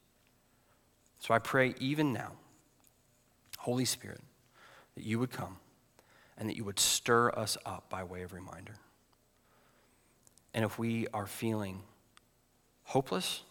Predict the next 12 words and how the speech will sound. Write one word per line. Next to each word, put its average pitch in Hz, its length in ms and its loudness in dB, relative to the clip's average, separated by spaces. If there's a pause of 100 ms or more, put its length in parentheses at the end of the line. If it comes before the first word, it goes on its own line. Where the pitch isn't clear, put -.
(440)
if - 100 -10
we 110 80 -2
are 101 40 -6
filled 107 260 -4
with - 120 -18 (280)
doubt, 131 320 0 (240)
if - 100 -12
we 110 80 0
are 104 100 -4
dragging 104 640 -2
our 104 140 -10
feet - 540 -10